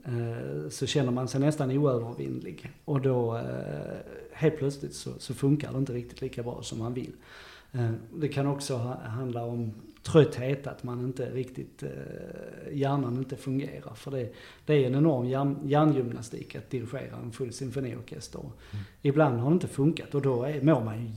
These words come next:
Speaker 1: jättedåligt. Det, så är det ju.
Speaker 2: Vad, hur klarade du igenom de stunderna då?
Speaker 1: Ja, ehm,
Speaker 2: För det måste ha varit mycket på okänt vatten, om man
Speaker 1: Ja,
Speaker 2: är helt
Speaker 1: visst.
Speaker 2: ärlig. För jag menar, i och med att det inte var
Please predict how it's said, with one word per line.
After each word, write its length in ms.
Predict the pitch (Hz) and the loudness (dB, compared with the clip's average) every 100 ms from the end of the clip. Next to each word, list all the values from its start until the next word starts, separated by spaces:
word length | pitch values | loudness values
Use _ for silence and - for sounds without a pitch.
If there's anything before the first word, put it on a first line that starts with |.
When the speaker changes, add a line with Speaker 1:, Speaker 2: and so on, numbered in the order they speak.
| 117 | 2
Speaker 1:
jättedåligt. 760 | 165 - - - - 110 - - | 2 0 -12 -14 -14 -16 -16 -16
Det, 360 | - 135 110 117 143 - 143 147 | -6 -4 -4 -6 -8 -10 -12 -14
så 160 | - 156 | -4 0
är 60 | 156 | 2
det 200 | - - | 0 -8
ju. 60 | - - - | -14 -18 -6
Speaker 2:
Vad, 160 | 131 | -2
hur 180 | 131 165 | 2 2
klarade 380 | 160 165 151 143 | 2 4 6 6
du 140 | 135 | 4
igenom 360 | 135 135 127 123 | 2 2 0 -2
de 160 | 117 87 | -2 -4
stunderna 400 | - 131 131 - | -6 -6 -6 -8
då? 180 | 73 110 - - - - - | -12 -12 -16 -18 -20 -20 2
Speaker 1:
Ja, 320 | 156 151 180 - - - | 10 12 12 8 -6 0
ehm, 580 | 165 143 143 143 143 139 | 6 10 10 10 10 8
Speaker 2:
För 80 | 117 | 6
det 80 | 117 | 6
måste 240 | 113 113 | 4 4
ha 140 | 131 | 4
varit 80 | 104 | 4
mycket 440 | 98 117 135 87 85 | 6 6 4 -2 0
på 140 | 95 | 2
okänt 300 | 143 - 90 | 2 2 2
vatten, 380 | 151 - - 175 | 2 2 -4 2
om 60 | |
man 100 | - | 10
Speaker 1:
Ja, 60 | 143 | 12
Speaker 2:
är 80 | 143 | 12
helt 120 | 143 | 12
Speaker 1:
visst. 100 | 147 | 8
Speaker 2:
ärlig. 340 | 123 113 87 | 4 2 0
För 180 | - 98 | -4 -4
jag 80 | 98 | -2
menar, 140 | 107 | 0
i 80 | 110 | 2
och 40 | 107 | 4
med 100 | 107 | 2
att 60 | |
det 100 | 104 | 2
inte 120 | 110 | 2
var 280 | 101 95 95 | 2 0 -2